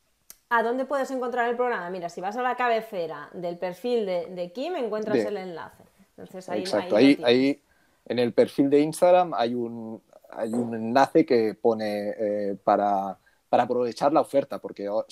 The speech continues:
Speaker 2: ahora al final de la entrevista os diremos que hay una oferta. Hasta este lunes, este lunes se termina la oferta de doscientos euros menos del curso.
Speaker 1: Exacto. Entonces, personas que no lo saben, personas que tienen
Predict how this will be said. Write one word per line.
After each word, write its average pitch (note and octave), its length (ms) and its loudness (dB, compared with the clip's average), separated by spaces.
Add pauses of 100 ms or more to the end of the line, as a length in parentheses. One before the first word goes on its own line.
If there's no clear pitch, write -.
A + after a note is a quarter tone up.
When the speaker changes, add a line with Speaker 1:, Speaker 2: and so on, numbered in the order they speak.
(120)
Speaker 2:
ahora G#2+ 280 -2
al G2+ 100 -8
final A#2 440 -6
de A2+ 120 -6
la A#2 80 -2
entrevista A2 400 -6
os A2+ 80 -6
diremos A2 260 -8
que A2 100 -4
hay A2 80 0
una A#2 140 -6
oferta. C3 540 0 (320)
Hasta B2+ 340 2
este D3 300 4
lunes, B2 400 -2
este A#2+ 260 -4
lunes D#3 400 -4 (240)
se - 160 -6
termina A2 420 0
la G#2+ 120 4
oferta B2 420 2
de B2 120 -2
doscientos A#2+ 580 -2
euros A#2 300 0
menos G#2+ 280 -6
del F#2+ 160 -4
curso. - 400 -8 (100)
Speaker 1:
Exacto. - 440 -20 (600)
Entonces, A3+ 760 -6 (240)
personas C4+ 360 -6
que D4+ 80 -8
no C4+ 80 -4
lo B3+ 140 -6
saben, F3 400 -16 (100)
personas B3+ 360 -10
que D#4+ 80 -10
tienen E4 280 -4